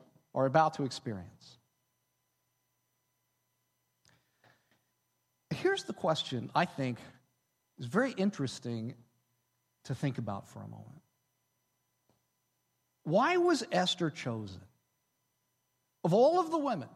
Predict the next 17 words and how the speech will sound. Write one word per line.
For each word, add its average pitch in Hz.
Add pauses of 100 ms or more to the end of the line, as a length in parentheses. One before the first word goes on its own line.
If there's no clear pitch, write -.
(1300)
why 226
Esther? - (1400)
Why 247
a 220
Jewish 131
girl, - (1160)
not 196
a 175
Persian 151 (100)
girl? - (1000)
Of -
course, -
the 160
king 233
didn't 143
know 202
that. -